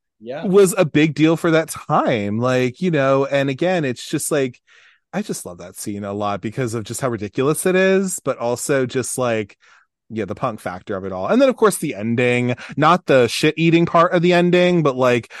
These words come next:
Speaker 2: where they tar and feather them and then they pretty much kill them, uh, the marbles. It's a whole thing. So, I mean, those are
Speaker 1: Yeah.
Speaker 2: kind of my favorite scenes. Again,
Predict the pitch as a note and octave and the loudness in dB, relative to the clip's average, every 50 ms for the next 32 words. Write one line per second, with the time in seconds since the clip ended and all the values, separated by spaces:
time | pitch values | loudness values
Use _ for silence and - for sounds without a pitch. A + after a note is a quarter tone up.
0 | - - C#3 C3 C3+ C3+ B2+ - C#3+ C3 B2+ B2+ B2+ B2 - - C3 B2+ A#2+ C3 | -2 0 2 2 4 2 2 2 4 4 4 4 2 0 2 4 4 6 6 6
1 | B2+ B2+ B2 C3 B2 B2 A#2+ A#2+ A#2+ A#2+ A#2+ A#2+ A#2+ A#2 A2 A2 A2 A2+ A2+ A2 | 4 4 4 4 4 4 2 2 2 2 2 2 2 2 2 2 2 2 2 2
2 | A2+ A2+ A2 G#2 - - - C3 B2 A2+ G#2 - - - B2+ A#2+ B2 A#2+ A#2+ B2 | 2 0 0 -2 -4 -4 -2 -2 -2 -2 -2 -6 -4 0 0 2 2 2 2 2
3 | A#2+ A#2+ A#2+ A#2+ B2 A#2+ - - - - - - - A#2 G#2 F#2+ G2+ A2 A#2+ B2 | 2 2 2 0 0 -2 -6 -10 -20 -18 -14 -4 -2 -2 -2 0 2 2 2 4
4 | A#2+ B2 B2 A#2+ A#2+ B2 A2+ - - - B2+ C3 - A#2 F#2+ G2+ F2+ F2+ - - | 4 4 2 2 0 -2 -4 -8 -8 -6 -6 -4 -4 -6 -6 -6 -8 -10 -10 -10
5 | F2+ F#2 F#2 F#2 F#2+ F#2 F#2 - - G#2+ G#2+ G#2 G#2+ A2+ A#2+ B2+ B2 B2 B2 A#2+ | -10 -8 -8 -8 -10 -10 -6 -2 0 0 0 0 0 -2 -2 -2 -2 0 0 0
6 | A#2+ A#2 A#2+ A#2+ - _ _ _ _ _ _ _ _ _ - - E3 - A#3+ - | 0 -2 -2 -4 -8 _ _ _ _ _ _ _ _ _ -8 -8 -6 -6 -6 -4
7 | F3+ C3+ A2 G2 F2+ F2 F2+ F2+ - G2+ F#2 F2 F#2 F#2 F#2 F2+ - - - - | -4 -4 -4 -4 -6 -8 -12 -10 -8 -8 -8 -8 -8 -10 -12 -12 -12 -12 -8 -4
8 | - A#2 A2 G#2+ G#2+ G#2+ G#2+ G#2 C3+ C3+ C3+ C#3 C#3+ C3+ B2+ B2 A#2+ | -2 -2 -2 0 -2 -2 -4 -2 -2 -2 0 2 2 4 2 2 0